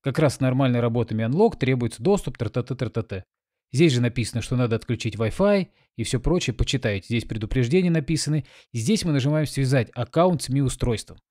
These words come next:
То есть происходит связывание Mi аккаунта с данным устройством. Не пугайтесь, это такое небольшое продолжительное время происходит. Вот так вот, всё.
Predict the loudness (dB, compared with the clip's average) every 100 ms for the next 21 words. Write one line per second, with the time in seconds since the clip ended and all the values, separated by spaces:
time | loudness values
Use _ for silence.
0 | _ _ _ -10 -8 -2 -2 0 -4 -4
1 | -6 0 0 0 -6 -10 -12 _ _ -4
2 | 0 0 -2 _ -20 -8 -2 -2 0 -2
3 | -4 -6 -2 0 0 -4 -6 -10 -10 -14
4 | _ _ _ _ _ _ _ _ _ _
5 | _ _ _ _ _ -6 0 2 2 2
6 | 0 -4 -2 -2 0 0 0 -2 -2 0
7 | 0 0 -2 -2 0 0 -2 -4 -4 -6
8 | -6 -12 -20 _ _ _ _ _ _ _
9 | _ _ _ _ _ _ _ -6 -2 0
10 | -2 -4 -6 0 2 0